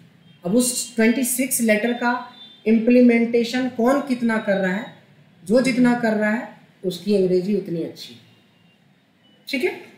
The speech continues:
so ये छह फंक्शन समझ में आया कि ये सारे is वाले फंक्शंस जो हैं सारे I is से शुरू होता है और ये just आपसे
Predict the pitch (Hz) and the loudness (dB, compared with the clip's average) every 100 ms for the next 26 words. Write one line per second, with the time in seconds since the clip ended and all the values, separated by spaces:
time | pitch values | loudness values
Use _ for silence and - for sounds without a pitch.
0 | _ _ _ _ - _ - 247 262 254 | _ _ _ _ -20 _ 0 4 4 2
1 | 262 277 247 240 262 262 240 226 240 233 | 2 2 4 2 2 0 0 2 2 2
2 | 233 294 294 302 247 240 240 220 233 240 | 2 -2 -4 -6 0 0 2 0 0 0
3 | 240 247 233 220 226 220 214 208 233 226 | 2 2 4 2 2 -2 -4 -2 -4 -6
4 | 202 202 202 254 - _ _ _ _ - | -2 0 0 -4 -12 _ _ _ _ -8
5 | 202 196 226 - 185 196 233 - - 240 | -2 0 0 -4 0 2 2 -4 -2 0
6 | 214 254 262 - 226 208 190 185 190 240 | 2 2 2 0 2 2 0 -2 -6 -6
7 | - 214 220 247 185 233 262 - - 202 | 0 2 4 2 2 -2 -2 -6 -6 -4
8 | - 233 | -4 0